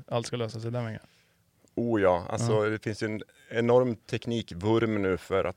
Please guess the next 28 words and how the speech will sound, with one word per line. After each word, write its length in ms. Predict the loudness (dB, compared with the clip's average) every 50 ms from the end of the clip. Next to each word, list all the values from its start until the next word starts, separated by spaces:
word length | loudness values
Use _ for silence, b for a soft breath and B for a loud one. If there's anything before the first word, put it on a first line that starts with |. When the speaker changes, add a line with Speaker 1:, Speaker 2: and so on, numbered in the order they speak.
| _ -14
Speaker 2:
vi 80 | -14 -12
ska 180 | -10 -8 -10 -6
fånga 280 | -4 -4 -2 0 2
in 260 | 2 2 0 -2 -2
koldioxid 840 | 0 0 2 2 2 2 0 -2 -2 -4 -6 -10 -10 -10 -10 -10 -12 -16 -16 -18 -20 -18 -16 -12
och 220 | -10 -10 -8 -10
vi 60 | -10
ska, 200 | -12 -8 -8 -6
eh, 380 | -6 -6 -8 -10 -10 -10 -10 -12 -14 -18 _ _ _ _ _ _ _ b b b b _ -14 -4
ja, 220 | 0 2 2 2 0 _ -8
massa 300 | -4 -4 -2 0 0 2
lösningar, 380 | 4 6 6 4 4 -2 -8 -8
tekniklösningar 640 | -10 -6 -4 -2 -2 0 2 2 2 4 2 -2
som 120 | -2 -2
inte 140 | -4 -4 -2
finns 300 | -2 -2 -2 -2 -4 -6 -6
än. 180 | -6 -8 -10 -8 -2
Speaker 1:
Ja. 340 | 0 2 4 4 2 2 -2
Speaker 2:
Som 100 | -6 -4
så 80 | -2 -2
här, 80 | -2 -2
finns 380 | -2 -6 -6 -6 -8 -10 -12
i 160 | -12 -10 -8
framtiden, 560 | -6 -4 -4 -4 -4 -6 -6 -6 -4 -4 -4 -2
eventuellt, 520 | -2 -2 -2 -2 0 0 0 0 0 -4
kanske 360 | -6 -6 -6 -6 -8 -8 -8
inte. 380 | -8 -10 -10 -10 -12 -12 -12 -12 _ _ -4
Speaker 1:
Mm. 320 | -2 0 0 0 -2